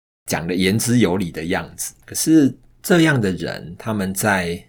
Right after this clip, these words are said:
内心里面其实从心理师的角度看起来是脆弱的。为什么？因为，呃，如果我们一个人非常有自信的话，那应该不需要自己去吹捧自己吧。应该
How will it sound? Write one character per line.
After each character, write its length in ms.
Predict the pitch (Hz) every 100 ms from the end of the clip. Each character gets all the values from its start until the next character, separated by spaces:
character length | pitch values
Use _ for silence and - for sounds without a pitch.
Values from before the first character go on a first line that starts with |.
| _
内 180 | 127 123
心 260 | - 101 101
里 140 | -
面 360 | 87 90 78 85
其 240 | - - 95
实 500 | 95 95 92 92 98 _
从 240 | - 92 95
心 260 | 117 113
理 320 | 92 65 62 -
师 240 | - -
的 120 | 98 82
角 220 | - -
度 360 | - 82 73 - - - -
看 200 | - 139
起 120 | -
来 140 | 131 -
是 160 | -
脆 300 | - - 76
弱 260 | 60 - -
的。 80 | - - -
为 80 | 127
什 180 | - -
么？ 200 | - -
因 180 | 113 117
为， 280 | 123 104 - -
呃， 140 | 90
如 140 | 98
果 140 | - 123
我 40 |
们 200 | 85 78
一 40 | 95
个 140 | 90
人 180 | 76 80
非 160 | -
常 200 | 107 101
有 120 | 85 65
自 300 | - 90 73
信 240 | - 73 -
的 100 | -
话， 400 | - - - _ _ _ -
那 120 | 127
应 140 | 139
该 420 | 135 127 123 127 123 _ - _
不 120 | - 123
需 160 | -
要 100 | 104
自 140 | - 85
己 80 |
去 160 | - 85
吹 200 | - 78
捧 160 | - -
自 160 | - 69
己 220 | - -
吧。 220 | - - _ _ _ _ _ _ -
应 120 | 113
该 220 | 110 110